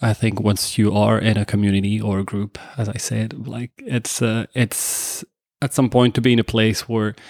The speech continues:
everything turns in circles, and then you start to be fed with always the same ideas, always the same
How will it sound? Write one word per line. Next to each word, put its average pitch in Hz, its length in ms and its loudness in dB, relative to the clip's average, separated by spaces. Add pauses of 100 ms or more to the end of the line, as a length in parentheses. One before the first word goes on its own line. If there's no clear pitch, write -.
(480)
everything 117 420 4
turns 104 340 0
in 104 100 2
circles, 107 600 0
and 107 140 -4
then 110 120 -2
you 113 100 0
start 107 360 0
to 107 360 2
be 113 200 2
fed 104 300 0
with 107 160 0
always 113 500 2
the 117 60 2
same 110 260 2
ideas, 113 480 0
always 110 420 -2
the 117 80 -2
same 110 500 2